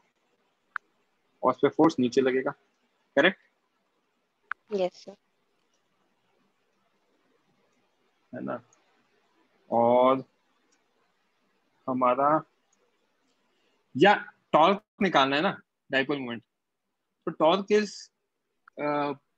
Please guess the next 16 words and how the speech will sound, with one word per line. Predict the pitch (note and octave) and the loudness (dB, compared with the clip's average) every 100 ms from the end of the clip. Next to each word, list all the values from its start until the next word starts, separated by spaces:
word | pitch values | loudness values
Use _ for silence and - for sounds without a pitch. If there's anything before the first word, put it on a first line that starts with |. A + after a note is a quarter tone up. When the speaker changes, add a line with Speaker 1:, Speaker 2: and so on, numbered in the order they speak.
| C3 | -4
Speaker 1:
अगर | C#3 G3 | 0 0
dipole | D3 C3+ D3 G3 G3 | 2 2 2 0 0
बन | D#3 | 0
जाता | D3+ D3 D3 | 0 0 -2
है | |
ये, | A2 A#2 _ _ _ _ _ _ _ _ | -4 -8 _ _ _ _ _ _ _ _
तो | D#3+ - | -12 -6
P | F#3 F3+ | -6 -2
cross | F#3+ F#3 F#3+ | -2 -2 -4
E | |
बन | F#3+ F#3 | -6 -4
जाता | F3+ A#3 | -2 -2
है | A#3 | -6
बच्चे। | A3+ E3+ _ _ _ _ _ _ _ _ _ _ _ _ | -8 -12 _ _ _ _ _ _ _ _ _ _ _ _
Speaker 2:
हाँ | F#3+ G3 | -8 -8
sir। | - | -12